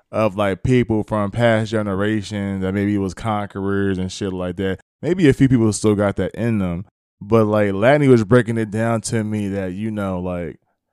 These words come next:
the human body can do way more than we, that we think it can. Like, how people say don't stare into the sun. He was saying, like, I, I don't know how he broke it down, but he was talking about there's something that it give you energy if you look at the sun when the sun sets and the sun rises.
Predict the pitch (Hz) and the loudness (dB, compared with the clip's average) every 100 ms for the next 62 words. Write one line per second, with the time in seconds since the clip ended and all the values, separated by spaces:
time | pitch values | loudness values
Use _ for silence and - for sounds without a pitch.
0 | _ - 95 120 120 98 110 107 107 101 | _ -8 -6 -2 -2 0 2 2 0 -2
1 | 104 98 104 98 101 110 104 104 107 101 | -6 -2 0 2 2 0 0 -2 -4 -4
2 | 92 98 104 98 78 107 107 117 104 98 | -4 -6 -6 -6 -6 -8 -6 -6 -8 -10
3 | 90 90 90 87 82 _ _ _ _ 113 | -10 -8 -10 -12 -14 _ _ _ _ -2
4 | 131 120 113 117 110 107 - 110 107 101 | 0 0 0 0 0 -2 -2 -2 -2 -4
5 | 104 92 - 117 120 117 117 107 110 104 | -4 -6 -4 -2 -2 -4 -8 -8 -4 -4
6 | 101 104 101 92 - 113 107 139 131 120 | -4 -4 -4 -4 -4 -4 2 2 2 2
7 | 113 104 104 110 113 107 107 98 104 110 | 2 2 0 -2 0 0 0 -2 -4 -4
8 | 104 90 104 110 - 110 95 95 95 101 | -2 -2 0 -2 0 -2 -2 -4 -2 0
9 | 101 98 113 110 139 127 120 107 113 113 | 2 2 2 2 0 0 0 0 0 0
10 | 117 113 110 120 101 104 101 107 107 104 | -2 -2 -4 -4 -2 -4 -2 -2 -2 -2
11 | 95 - 117 110 104 101 92 - 110 110 | -4 -4 -2 -2 -2 -2 -4 -2 -2 -4
12 | - 110 107 - 98 90 113 107 98 101 | -2 -2 -2 -4 -8 -4 -4 -2 0 2
13 | 98 92 80 80 80 | 2 -2 -4 -8 -10